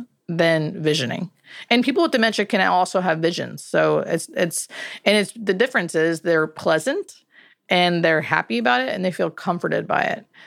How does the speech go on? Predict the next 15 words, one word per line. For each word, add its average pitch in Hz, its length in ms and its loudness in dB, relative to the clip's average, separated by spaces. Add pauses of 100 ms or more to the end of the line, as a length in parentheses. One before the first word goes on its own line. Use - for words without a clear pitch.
(180)
So 196 720 2 (120)
if 196 260 -2
someone's 233 480 0
agitated 208 600 0
by 214 180 4
it, 220 380 0
uh, 165 300 2 (140)
that's 160 380 2
usually 165 680 2
some 170 180 -2
kind 160 140 2
of 143 80 -2
agitation 151 720 2
or 143 180 2
delirium. 139 840 2